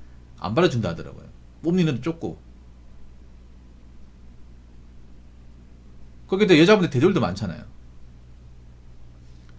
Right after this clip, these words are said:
대졸은 또 생산직에 또 못 들어가거든요. 애지가 또 대졸자는 잘 거르거든. 그렇죠, 옥타님? 예. 애지가, "어, 생산직에 대졸이 지원했네?"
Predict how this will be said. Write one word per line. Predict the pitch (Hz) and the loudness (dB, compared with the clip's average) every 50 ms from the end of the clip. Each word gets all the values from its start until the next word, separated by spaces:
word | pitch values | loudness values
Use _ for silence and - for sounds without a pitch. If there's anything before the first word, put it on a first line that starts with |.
| - - - - - - | -20 -20 -20 -20 -8 -4
대졸은 | - 131 170 214 208 196 | 0 2 4 6 6 6
또 | 160 165 | 4 4
생산직에 | - 220 220 220 190 175 147 131 - | 2 4 4 4 4 4 2 0 0
또 | - 120 101 90 80 | 0 -2 -2 -2 -4
못 | 82 110 135 | -4 -6 -4
들어가거든요. | - 185 156 104 90 80 76 73 71 65 57 - - - - - - - - - - - - - - - - - | 0 0 0 0 -2 -6 -8 -12 -14 -18 -18 -20 -20 -20 -20 -20 -20 -20 -20 -20 -20 -20 -18 -18 -20 -18 -6 -2
애지가 | 135 165 165 214 202 190 - | 0 2 2 6 4 4 4
또 | - 135 | 4 0
대졸자는 | - 123 123 160 160 175 135 117 | 2 2 2 2 2 2 0 0
잘 | 117 107 87 | -2 -4 -4
거르거든. | 87 90 101 113 107 107 87 80 - - | -4 -2 -4 -2 -2 -4 -6 -6 -10 -10
그렇죠, | - 113 120 117 - 107 | -8 -8 -8 -6 -6 -8
옥타님? | 87 - 87 82 80 85 104 - - - - - | -6 -6 -8 -10 -8 -10 -12 -14 -16 -18 -18 -16
예. | - - - - - - - - - - - - - - - - - - - - - - - - - - - - - - - - - - | -16 -16 -16 -18 -18 -20 -20 -18 -18 -18 -18 -18 -20 -20 -20 -20 -20 -20 -20 -20 -20 -20 -20 -20 -20 -20 -20 -20 -20 -20 -20 -16 -6 -4
애지가, | 135 156 170 190 180 170 170 170 147 101 85 69 - - - - - - - | -4 0 0 2 4 6 8 8 6 6 2 -2 -8 -14 -16 -18 -20 -18 -10
"어, | - 147 | -8 -2
생산직에 | - 233 240 240 214 185 180 147 | 2 4 4 4 4 4 4 2
대졸이 | - - - 160 175 160 123 | 2 2 2 4 4 4 2
지원했네?" | - 113 98 95 90 85 85 90 131 170 180 - | 2 -4 -4 -2 -4 -4 -4 -4 -4 -4 -6 -8